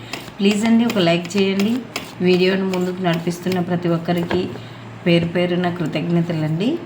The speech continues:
ఈ ఛానల్ ముఖ్య ఉద్దేశము డెవలప్ అవుతున్నటువంటి కనకదుర్గమ్మ టెంపుల్, పంచముఖ ఆంజనేయ స్వామి టెంపుల్, లక్ష్మీ వెంకటేశ్వర స్వామి టెంపుల్స్ అండి. ఈ టెంపుల్స్ తెలంగాణ స్టేట్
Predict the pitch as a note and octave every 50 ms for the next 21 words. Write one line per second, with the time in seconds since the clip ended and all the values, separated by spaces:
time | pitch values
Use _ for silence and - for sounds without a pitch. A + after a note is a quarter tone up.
0 | - - - G3+ G#3+ G3+ A#3 A3+ A3+ A3+ A3 A3 G#3+ G#3 G3+ - A3 G#3+ A3 G#3+
1 | G3+ A3 A3 G#3+ - A#3 A#3 A#3 A3 G3 F#3 F#3 F#3 G3 F#3+ - G3 F#3 F3+ F3+
2 | F#3+ F#3+ F#3 F3 E3+ E3+ F3 F3 F3 F3+ F3 F3+ A3 C4 C4+ A#3+ - F#3+ E3+ F3
3 | E3 F#3 F3 F3+ F3+ F3+ F3+ F3+ F3+ F3+ E3+ F#3 F3+ F3+ F3+ G3+ G#3 G3 F#3+ F3+
4 | F3 E3+ - F3+ F#3 F3+ - F3 E3 D#3+ E3+ E3+ E3+ F3 F3 F3 F3 F3 E3+ E3
5 | E3 E3+ E3+ E3 E3 F3 F3+ F3+ G3 G#3 G3+ - - - - - - - - -
6 | F#3 F#3+ F#3+ - - A#3 A#3 A#3 A3+ G3+ F3+ F3 E3+ F3 F#3 F3 E3+ - F3+ E3+
7 | E3+ E3+ E3+ - E3 E3 E3 D#3+ - F3 E3 E3 - E3+ D#3+ - - F3 E3+ E3+
8 | G3+ A3+ A3 G3 G3 G3+ - G#3+ G3+ G3 F#3 F#3 F#3 F3+ G#3+ G#3 G3+ G#3 F3+ F3
9 | F#3 F#3 G3 G3 F#3+ F#3+ G3 G3 - - F3+ F3 F3 -